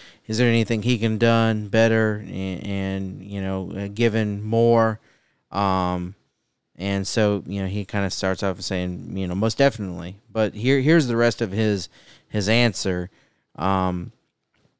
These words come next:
and he goes somewhere that is kind of alarming, and, and, and I'll talk about it. But here, here is, um, more of DeAndre Ayton.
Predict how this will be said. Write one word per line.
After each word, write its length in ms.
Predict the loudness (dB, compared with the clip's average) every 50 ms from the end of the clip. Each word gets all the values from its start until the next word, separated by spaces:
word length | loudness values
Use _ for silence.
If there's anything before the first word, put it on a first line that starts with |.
| _ _ _ _ _ -2
and 160 | 2 4 4
he 80 | 4 6
goes 260 | 6 8 8 8 6
somewhere 420 | 4 4 4 4 4 4 4 4
that 160 | 4 2 2 2
is 200 | 4 2 2 0
kind 320 | -2 0 0 2 4 4
of 100 | 4 4
alarming, 640 | 4 4 4 4 4 4 4 2 2 0 0 0
and, 120 | -2 -2 -2
and, 400 | -2 -2 -2 -2 -2 -2 -4 -4
and 200 | -4 -2 -2 -2
I'll 80 | -2
talk 260 | 0 0 0 0 0 0
about 300 | -6 -6 -6 -6 -6 -8
it. 180 | -10 -12 -10
But 220 | -10 -8 -8 -8 -8
here, 280 | -6 -4 -2 -2 -4
here 480 | -4 -4 -4 -2 -2 -2 -4 -6 -8 -10 -12 -10
is, 440 | -8 -6 -6 -6 -8 -10 -12 -16 -18 _ _ _ _ -12
um, 500 | -8 -6 -6 -6 -6 -8 -10 -12 -14 -16 _ _ _ _ _ _ _ _ _ _ _ _ _ _ -10
more 500 | -6 -2 0 2 4 4 4 4 4 2
of 220 | 2 -2 -4 -6
DeAndre 460 | -2 0 0 0 0 0 0 -2 -2
Ayton. 360 | -2 -2 -4 -6 -8 -8 -10